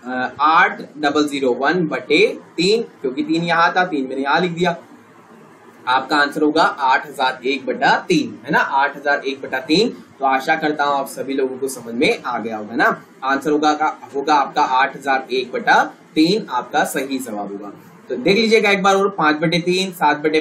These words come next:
पाँच, नौ बटे सात, ग्यारह बटे नौ, आगे भी हम इसी प्रकार से यहाँ double करते जाएंगे। जब ये संख्या cross में कट रही थी तो सेवन ट्रिपल नाइन भी कट जाएगा। तो ऊपर कितना बचा? आठ डबल ज़ीरो वन, है ना, आठ डबल ज़ीरो वन, और नीचे कितना बचा? तीन।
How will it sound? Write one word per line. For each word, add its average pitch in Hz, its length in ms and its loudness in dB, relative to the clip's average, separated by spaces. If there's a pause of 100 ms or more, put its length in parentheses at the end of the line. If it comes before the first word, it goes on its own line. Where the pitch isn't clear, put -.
पाँच, 160 320 2
नौ 151 180 4
बटे 156 220 2
सात, 165 320 2
ग्यारह 135 240 2
बटे 160 340 0 (300)
नौ, 160 200 4 (180)
आगे 156 280 2
भी 214 140 2
हम 214 160 4
इसी 196 220 0
प्रकार 190 360 4
से 196 120 0
यहाँ 151 260 0
double 156 240 0
करते 175 240 -2
जाएंगे। 175 280 0
जब 190 180 0
ये 190 240 4
संख्या 196 340 -2
cross 175 360 0
में 175 120 0
कट 180 220 -2
रही 180 180 0
थी 170 160 -2
तो 180 120 -4
सेवन 151 280 2
ट्रिपल 170 260 -4
नाइन 175 200 0
भी - 80 -2
कट 196 160 0
जाएगा। 165 320 2 (340)
तो 160 80 4
ऊपर 151 240 4
कितना 180 280 0
बचा? 190 240 2
आठ 151 460 2
डबल 151 220 2
ज़ीरो 147 200 2
वन, 202 280 4 (480)
है 139 80 -4
ना, 220 80 4
आठ 156 300 2
डबल 165 220 0
ज़ीरो 170 180 0
वन, 233 260 2 (120)
और 147 220 0
नीचे 151 240 4
कितना 185 260 0
बचा? 165 260 0
तीन। 196 540 0